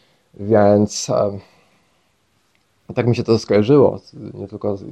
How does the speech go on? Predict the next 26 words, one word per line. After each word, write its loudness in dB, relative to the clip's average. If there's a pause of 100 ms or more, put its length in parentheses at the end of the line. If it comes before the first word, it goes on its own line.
z -20
tym, -10
co -14
było 0
w -16
filmie -12
Sekret 0
przedstawione -2 (760)
epizodycznie, -2
ale 4
i 2
właśnie -2
nawet 2
w -20
tej -4
książeczce -6
Mindful 0
Child, 4
którą 2 (100)
niedawno 4 (120)
zakończyłem, -4 (840)
był 4
ten 2
wątek 2
i, 2 (500)
hmm, 2